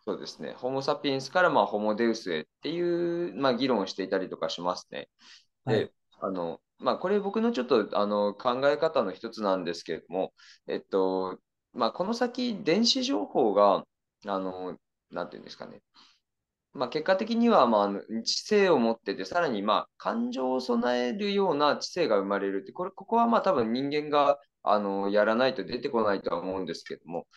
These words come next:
Speaker 1: まあ、人間がやってしまうことはある、全然あると思っていて、で、っていう存在が生まれた時にですね、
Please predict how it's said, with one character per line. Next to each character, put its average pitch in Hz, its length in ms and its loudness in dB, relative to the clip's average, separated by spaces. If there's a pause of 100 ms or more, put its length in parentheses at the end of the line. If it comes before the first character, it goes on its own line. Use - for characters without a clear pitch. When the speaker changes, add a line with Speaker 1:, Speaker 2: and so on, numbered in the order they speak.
(160)
Speaker 1:
ま 151 100 -2
あ、 - 20 0
人 135 100 -4
間 143 140 -2
が 143 100 6
や 135 140 8
っ 131 100 0
て 143 120 -4
し 143 100 -6
ま 151 80 0
う 147 60 0
こ 165 100 -4
と 175 80 4
は 123 80 8
あ 107 60 8
る、 104 160 0
全 110 160 -2
然 113 100 2
あ 113 60 4
る 104 100 -4
と 87 60 -6
思 85 120 -8
っ - 20 -10 (120)
て 71 60 -12
い - 80 -14
て、 - 260 -8 (260)
で、 - 120 -2
っ - 40 -10
て - 160 -6
い 226 120 -2
う 226 80 0
存 220 240 -2
在 220 180 2
が 214 80 4
生 214 120 2
ま 214 40 2
れ 214 100 -2
た 214 140 -2
時 226 260 -2
に 131 140 -2
で 87 120 -4
す - 140 -12
ね、 90 220 0